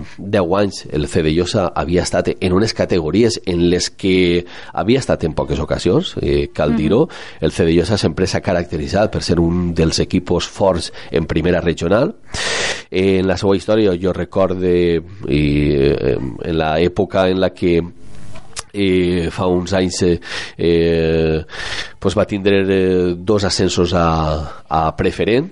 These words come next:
Speaker 2: Mhm.
Speaker 1: Eh, en un cas crec que pràcticament, pues, eh, vam durar una temporada, en l'altre crec que van ser dos temporades, i recordo així,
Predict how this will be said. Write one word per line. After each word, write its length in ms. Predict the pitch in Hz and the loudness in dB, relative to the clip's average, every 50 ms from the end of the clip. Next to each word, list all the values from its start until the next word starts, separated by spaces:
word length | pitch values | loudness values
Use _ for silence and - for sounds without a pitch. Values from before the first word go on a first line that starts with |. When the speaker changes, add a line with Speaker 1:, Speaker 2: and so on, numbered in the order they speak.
| - - | -10 -8
Speaker 2:
Mhm. 120 | - 214 202 | -6 -2 0
Speaker 1:
Eh, 880 | - 78 80 76 76 76 73 73 73 73 71 73 73 73 71 69 69 67 62 62 | 2 2 2 4 4 4 4 2 2 2 2 2 2 2 2 2 0 0 0 0
en 100 | 76 76 | 0 0
un 120 | 80 82 | 0 0
cas 200 | 85 - 87 - | 0 0 -2 0
crec 200 | - - 85 82 | 0 -2 -2 -2
que 420 | - 90 82 78 80 80 80 78 76 | 0 0 2 4 4 2 2 2 0
pràcticament, 720 | - 85 80 - 90 - - 76 82 82 80 80 - - | 0 -2 0 0 -2 -2 0 2 2 2 0 -2 -6 -4
pues, 220 | - 85 80 - 87 | -2 -2 0 2 2
eh, 220 | 82 78 78 78 | 2 2 2 2
vam 200 | 73 82 85 80 | 0 0 -2 0
durar 220 | 76 87 82 80 | 2 2 2 2
una 160 | 80 78 80 78 | 0 0 -2 -2
temporada, 640 | - 87 78 76 80 85 98 104 104 101 107 101 | -2 -4 -6 -6 -4 -2 0 0 2 0 0 -2
en 120 | 87 80 80 | -4 -4 -2
l'altre 400 | 80 80 - 92 85 80 80 80 | -4 -2 0 2 2 2 2 2
crec 180 | - 80 80 - | 0 -2 -2 0
que 60 | - | 0
van 120 | 76 78 78 | 0 0 0
ser 200 | - - 82 73 80 73 76 76 78 87 98 101 | 0 0 0 0 0 -2 -2 -4 -6 -6 -8 -10
dos 300 | 87 85 78 87 85 - | -10 -6 -4 -4 -4 -2
temporades, 600 | - 85 - - - 85 90 95 92 92 92 87 87 | -2 -4 -4 -2 -2 0 2 4 4 2 2 0 -2
i 60 | 82 | -4
recordo 340 | 76 85 78 76 78 78 78 | -4 -2 0 0 0 0 0
així, 180 | 76 - 95 | -2 -2 -2